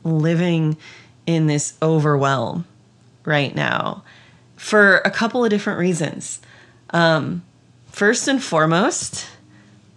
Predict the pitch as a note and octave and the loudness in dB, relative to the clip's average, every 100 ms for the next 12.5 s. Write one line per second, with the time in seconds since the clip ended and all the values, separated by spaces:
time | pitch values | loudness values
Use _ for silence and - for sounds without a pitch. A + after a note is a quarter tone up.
0 | _ D#3+ D#3+ F#3+ G3+ G#3+ G#3+ G3 F3+ D#3 | _ 0 2 2 2 0 -2 0 0 -2
1 | F3+ F3+ F3+ - D#3 D#3 D#3+ E3 - E3+ | -2 -4 -4 -4 -2 -2 -2 -4 -4 -2
2 | F#3 E4 - B2 - - - - - _ | -2 -2 -4 -6 -6 -6 -6 -8 -14 _
3 | _ - - - _ _ - E3+ E3+ E3 | _ -20 -20 -20 _ _ -2 2 4 4
4 | D#3 D#3 F3+ F#3+ B3+ C#4 C#4 A#3+ G#3+ G#3 | 2 0 0 4 4 4 0 2 2 2
5 | G#3 F3+ D#3+ D#3 C#3 C#3+ - F#3 F#3+ G3+ | 2 0 0 -2 -2 -2 0 0 0 0
6 | A#3 G#3+ G#3 G3+ F#3+ - - - F#3 F#3+ | 0 2 2 2 -2 -8 -20 -4 0 2
7 | F#3 F#3 E3+ E3+ F3+ F3+ F3+ D3+ E3 D3+ | 2 2 0 -2 0 2 2 2 0 -2
8 | D3+ F#3+ E4+ - - - - - _ - | 0 -2 -4 -12 -20 -20 -20 -20 _ -10
9 | E3+ - A3+ C4 E3+ - - - - - | -4 4 4 6 4 0 -4 -6 -8 -14
10 | _ _ _ _ _ - E3+ F3+ G3+ - | _ _ _ _ _ -2 2 4 2 2
11 | G3+ F#3+ E3+ E3+ E3+ F3 F#3 - _ _ | 2 2 2 2 2 0 -2 -8 _ _
12 | - F3+ A#3+ C#4+ E3+ | -6 -2 -2 -4 -8